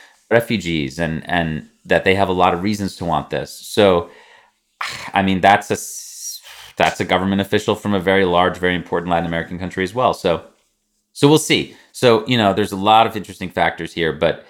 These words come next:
I just think it's interesting to reflect now that we're in the summer of twenty twenty-one,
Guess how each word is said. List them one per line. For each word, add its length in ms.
I 120
just 160
think 160
it's 120
interesting 340
to 100
reflect 480
now 200
that 80
we're 60
in 40
the 60
summer 260
of 80
twenty 220
twenty-one, 560